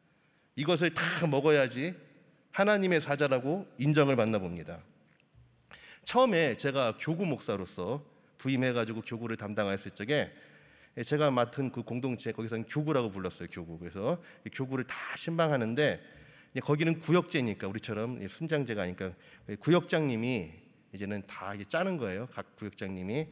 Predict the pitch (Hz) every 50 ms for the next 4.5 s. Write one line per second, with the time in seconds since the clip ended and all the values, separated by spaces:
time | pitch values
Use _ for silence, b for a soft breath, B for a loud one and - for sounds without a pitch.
0 | B B B B B B B B - 107 107 117 113 110 110 110 104 98 110 120
1 | 127 139 123 - 180 - - 156 139 139 120 117 113 113 107 104 113 117 113 117
2 | 113 113 113 - - 123 113 110 117 110 117 123 139 143 113 90 - - - 127
3 | 113 123 113 117 110 - 104 107 104 104 101 90 90 - - - 92 - - 117
4 | 110 113 107 104 95 107 127 98 82 78